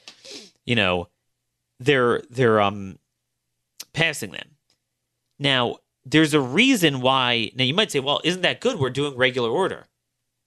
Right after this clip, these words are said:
<laughs> Regular order is only good. The idea is that if you have Republican Party platform budgets,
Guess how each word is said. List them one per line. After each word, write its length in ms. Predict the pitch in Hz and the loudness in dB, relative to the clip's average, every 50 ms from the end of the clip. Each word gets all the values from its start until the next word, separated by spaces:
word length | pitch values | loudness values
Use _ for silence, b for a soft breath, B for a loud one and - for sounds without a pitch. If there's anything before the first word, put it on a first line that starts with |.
| _ _ _ | _ _ _
<laughs> 640 | - - 180 175 - _ _ _ _ _ _ _ - | -6 -4 -4 -4 -4 _ _ _ _ _ _ _ 2
Regular 240 | - 247 277 240 175 | 2 4 4 4 6
order 220 | 185 226 220 175 | 6 6 6 4
is 120 | 165 151 165 | 4 2 2
only 180 | 165 143 127 | 2 0 -2
good. 500 | 117 135 220 233 170 131 123 120 117 - _ _ _ _ _ | 4 6 6 6 8 6 2 0 -2 -12 _ _ _ _ _
The 80 | - 143 | -2 0
idea 340 | 147 151 131 143 175 170 160 | 0 0 0 0 0 0 2
is 340 | - 185 180 170 151 135 - | 4 4 4 4 2 0 -2
that 200 | 131 156 147 135 - 160 | 0 0 0 0 -2 -4
if 160 | 160 156 - | -4 -4 -4
you 200 | 160 165 139 135 | -6 -2 0 0
have 420 | 123 - 165 175 170 151 143 - _ _ _ - | 0 0 -2 -2 -2 -4 -8 -20 _ _ _ 0
Republican 540 | 147 156 151 - 170 190 185 170 180 160 135 | 0 0 2 0 0 0 0 0 -2 -2 0
Party 260 | - 170 170 156 139 | 0 2 2 2 0
platform 640 | - - 170 170 - - - 151 147 143 131 117 _ _ _ _ _ _ _ _ _ _ _ _ _ _ _ _ _ _ - | -2 0 0 0 -2 -4 -2 0 0 0 -2 -4 _ _ _ _ _ _ _ _ _ _ _ _ _ _ _ _ _ _ 0
budgets, 560 | 202 247 233 165 143 127 135 - - - | 2 2 2 2 -2 -2 -2 -6 -12 -14